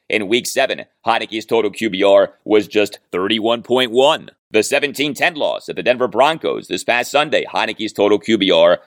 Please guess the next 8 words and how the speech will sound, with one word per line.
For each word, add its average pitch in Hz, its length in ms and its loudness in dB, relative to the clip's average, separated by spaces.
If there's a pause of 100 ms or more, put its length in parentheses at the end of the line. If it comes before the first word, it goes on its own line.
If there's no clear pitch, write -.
(140)
was 98 260 2
just 98 320 0
twenty-nine. 82 1400 -2
Trust 170 340 -2
me, 131 180 -2
I 92 200 -2
am 185 120 -2
rooting 160 360 0